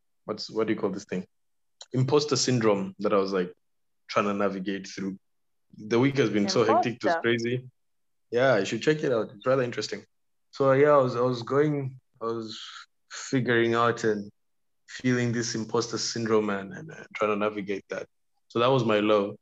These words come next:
Speaker 1: And then my high was I figured it out. Um, of course, I prayed about it, and yeah, I, I regained my confidence again. And I, actually, I think my confidence is much higher than it was, <laughs> than it's ever been actually altogether.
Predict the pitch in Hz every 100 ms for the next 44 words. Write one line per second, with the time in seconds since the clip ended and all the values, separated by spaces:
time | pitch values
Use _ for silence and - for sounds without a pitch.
0 | _ - 120 156 131 110 123 127 113 107
1 | 104 101 - _ _ 104 95 - - 127
2 | 117 113 101 101 - - _ _ _ _
3 | _ _ - 95 92 90 90 87 _ -
4 | _ 113 92 90 - 110 120 101 95 95
5 | 95 - _ _ - 92 90 87 87 -
6 | - - _ _ _ _ _ 107 123 139
7 | 95 95 104 104 107 123 117 - 113 110
8 | 113 107 104 95 104 98 98 - _ _
9 | - 92 95 - 120 117 98 95 110 101
10 | 101 101 101 95 98 98 92 95 92 92
11 | 95 92 90 - _ _ - - 117 117
12 | - - 107 104 98 104 98 95 92 90
13 | 95 95 92 92 92 90